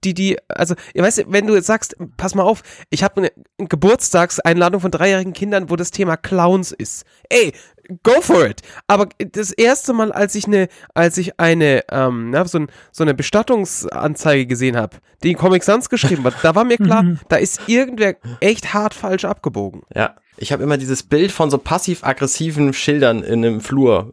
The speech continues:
Speaker 3: in Comic Sans geschrieben im Kopf.
Speaker 2: <laughs> Tür zu, es zieht in Comic Sans.
Speaker 3: Ja, ja, genau. Genau.
Speaker 2: Mit vier Ausrufezeichen. Aber mein Gott, weißt du, so ältere Herrschaften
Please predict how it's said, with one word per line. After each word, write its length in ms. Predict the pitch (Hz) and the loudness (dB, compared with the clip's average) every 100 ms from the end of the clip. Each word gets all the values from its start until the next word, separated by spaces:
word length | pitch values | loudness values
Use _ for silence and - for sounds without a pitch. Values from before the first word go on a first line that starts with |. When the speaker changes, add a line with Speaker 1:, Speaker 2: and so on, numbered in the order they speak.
| - | -6
Speaker 3:
in 160 | 110 104 | -4 -2
Comic 240 | 131 113 | -2 -2
Sans 240 | 107 87 | -2 -4
geschrieben 460 | - - 92 82 95 - | -6 -6 -4 -6 -10 -10
im 120 | 95 | -8
Kopf. 280 | - - - - | -6 -8 -6 -4
Speaker 2:
<laughs> 1800 | 123 208 151 - - - - 135 - 117 117 - 110 _ - - - - | 0 0 0 -2 -4 -8 -6 -4 -2 -2 -2 -6 -12 _ -20 -20 -20 -6
Tür 200 | - 170 | 0 0
zu, 160 | - 160 | 2 0
es 220 | 143 - | 0 -2
zieht 240 | - 165 | -6 -6
in 120 | 143 123 | -6 -4
Comic 300 | 123 123 - | -4 -4 -6
Sans. 300 | 98 90 110 | -6 -6 -4
Speaker 3:
Ja, 160 | 110 | 0
ja, 120 | 127 | 2
genau. 320 | 120 110 87 82 - - | 2 0 -2 -4 -12 -16
Genau. 140 | - 123 | -4 -2
Speaker 2:
Mit 120 | 117 | 0
vier 260 | - 147 123 | 2 2 2
Ausrufezeichen. 420 | 123 117 113 - - - | -2 -2 -2 -4 -10 -4
Aber 340 | - 151 - - | -2 -2 -4 -8
mein 180 | 160 | -2
Gott, 180 | 156 151 | 0 0
weißt 200 | 143 147 | -2 0
du, 300 | 170 - 160 | -2 -2 -4
so 140 | 139 175 | -2 2
ältere 600 | 139 180 185 160 151 147 | 2 2 0 2 2 0
Herrschaften 920 | 131 139 175 175 - 151 160 160 170 | 0 -2 0 -2 -2 -4 -2 -2 -4